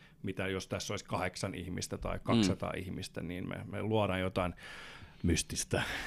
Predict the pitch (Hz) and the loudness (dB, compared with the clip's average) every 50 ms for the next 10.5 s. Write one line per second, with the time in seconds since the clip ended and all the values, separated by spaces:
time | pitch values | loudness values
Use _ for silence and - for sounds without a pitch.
0 | - - 107 104 95 87 117 101 92 95 87 82 85 90 - 101 95 - - - | 0 4 6 6 8 8 8 8 8 6 6 4 2 0 0 0 -2 0 4 6
1 | 107 98 - - 95 90 87 87 90 92 92 - - 95 95 107 98 - 123 120 | 8 8 8 6 2 2 2 4 4 4 2 2 2 0 0 2 6 8 10 12
2 | 123 127 117 110 - - - 113 95 87 - - - 95 90 - - 101 - 110 | 12 12 12 12 8 6 6 6 6 6 4 2 0 0 2 0 -2 -2 0 2
3 | 107 110 101 98 95 95 - - 95 - - 90 87 92 92 - 95 90 - - | 4 4 4 4 4 2 2 0 -2 0 0 0 0 0 0 0 0 2 4 4
4 | 98 92 92 90 85 85 - - - 85 87 87 90 90 - - 98 98 92 90 | 4 4 4 2 0 -2 -2 -4 -4 -4 -4 -4 -6 -4 -2 0 2 4 6 6
5 | 120 101 90 82 - 110 107 104 101 95 92 92 95 98 95 95 92 90 90 85 | 8 8 6 6 2 0 0 0 0 0 0 0 2 2 2 2 0 0 -2 -2
6 | 73 - - - 85 87 - 95 92 87 95 90 - 98 95 101 101 - - 104 | -4 -4 -4 -4 -4 -2 -2 -2 -2 -2 -4 -4 -4 -4 -2 -2 -4 -2 -4 -4
7 | - - - 104 98 - 98 95 - 98 - - - - - - - - - - | -4 -2 -2 -4 -2 0 -2 0 0 -2 -2 -2 -4 -4 -4 -8 -14 -18 -16 -16
8 | - - - - - 131 135 135 123 110 101 - - 95 107 113 113 110 101 95 | -16 -16 -18 -2 4 4 8 10 8 8 8 4 4 6 8 8 8 8 6 6
9 | 95 92 95 98 92 92 95 92 - - 117 104 104 117 120 127 131 123 110 104 | 4 4 4 4 4 4 2 4 6 8 8 8 8 8 10 12 12 12 12 12
10 | 101 95 - 107 101 - - 107 98 | 8 8 6 4 2 4 2 0 0